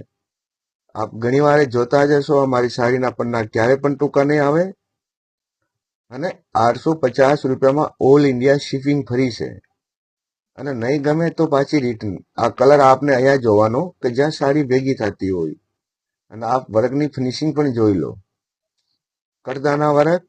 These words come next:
અને કસબ વર્ક છે અને જે ફ્લાવર રહ્યા એમાં બ્રશ પ્રિન્ટ કરેલી છે. જે આપને ગમતો હોય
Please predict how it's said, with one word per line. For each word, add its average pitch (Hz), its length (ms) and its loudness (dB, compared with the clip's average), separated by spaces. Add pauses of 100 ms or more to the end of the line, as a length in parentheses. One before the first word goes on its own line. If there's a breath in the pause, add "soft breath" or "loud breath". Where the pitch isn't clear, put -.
(160)
અને 135 180 -2
કસબ 131 380 -2
વર્ક 104 220 0
છે 67 200 -6 (760)
અને 120 160 -10
જે 143 140 -2
ફ્લાવર 143 500 2
રહ્યા 175 340 0 (1000)
એમાં 151 360 -8 (220)
બ્રશ 127 300 -2
પ્રિન્ટ 117 240 -4
કરેલી 85 440 -2
છે. 67 100 -12 (2000)
જે 123 140 -4
આપને 160 380 0
ગમતો 147 380 2
હોય 170 340 2